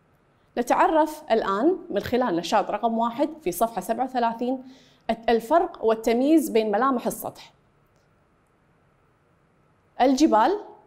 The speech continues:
تعرف بما، بأنها كل ما ارتفع عن الأرض وله قمة لا يقل ارتفاعها عن ألف متر، أما إذا قل ارتفاعها عن ذلك يسمى تلا. الهضاب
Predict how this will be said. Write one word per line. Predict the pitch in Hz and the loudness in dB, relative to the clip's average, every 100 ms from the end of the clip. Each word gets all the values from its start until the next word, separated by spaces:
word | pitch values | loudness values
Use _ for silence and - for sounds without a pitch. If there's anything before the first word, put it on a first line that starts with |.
| _ - | _ -2
تعرف | 269 320 226 180 - - | 2 2 2 -2 -8 -18
بما، | - 220 226 - | -6 -2 -2 -2
بأنها | 196 - 226 208 208 269 370 - _ _ _ | -2 0 0 0 -2 -4 -6 -12 _ _ _
كل | 339 330 | 4 4
ما | 233 | 4
ارتفع | 202 - 254 - | 0 -2 -2 -2
عن | 180 - | -2 -2
الأرض | 190 - 302 320 - - | -4 0 0 0 -4 0
وله | 208 226 | 0 2
قمة | 190 269 262 285 294 - - - | -2 -2 0 -2 -6 -16 -20 -2
لا | 262 339 | 2 4
يقل | 320 - 302 | 2 2 2
ارتفاعها | 240 233 247 214 240 | 2 -2 -2 0 0
عن | 220 185 180 | -2 -2 0
ألف | 262 294 - | 0 0 -2
متر، | 285 320 349 - - _ _ - | -2 0 -2 -6 -20 _ _ 0
أما | 302 262 | 2 2
إذا | 214 233 196 | 2 2 2
قل | 196 294 | 2 4
ارتفاعها | - - 220 226 160 - | 2 0 0 -2 -2 -6
عن | 180 | -6
ذلك | 196 247 262 262 269 | 0 2 2 0 -2
يسمى | - 254 269 254 | -4 -2 -2 -2
تلا. | 262 233 147 - - _ _ _ _ _ _ _ _ - | -4 -4 -4 -6 -10 _ _ _ _ _ _ _ _ -2
الهضاب | 185 185 190 208 330 | 0 2 2 4 2